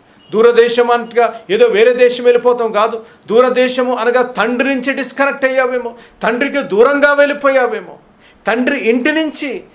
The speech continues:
లేకపోతే దేవుని సంబంధము లేకుండా దూరంగా నువ్వు వెళ్ళిపోయావేమో. ఏదో చేద్దాం. అక్కడ మనం గమనించవలసిన విషయం, తండ్రి లీడర్‌షిప్.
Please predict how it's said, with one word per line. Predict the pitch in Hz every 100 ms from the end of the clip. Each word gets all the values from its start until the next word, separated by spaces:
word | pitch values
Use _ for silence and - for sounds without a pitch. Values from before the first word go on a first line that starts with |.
| _ _ -
లేకపోతే | 202 247 - 277 277 262
దేవుని | 175 214 294 311 302 269 - - 226
సంబంధము | 196 233 311 320 320
లేకుండా | 311 302 285 269
దూరంగా | 233 185 247 254 247 240
నువ్వు | 220 220
వెళ్ళిపోయావేమో. | 196 196 190 185 156 151 135 - _ _ _ 170
ఏదో | 240 277 285
చేద్దాం. | 285 254 240 214 170 - -
అక్కడ | 196 240
మనం | 233 226 196
గమనించవలసిన | 220 320 - 302 277 240
విషయం, | 196 175 - 139 - _ - _ _
తండ్రి | 196 269 320 330 330
లీడర్‌షిప్. | 285 277 277 240 - 202 -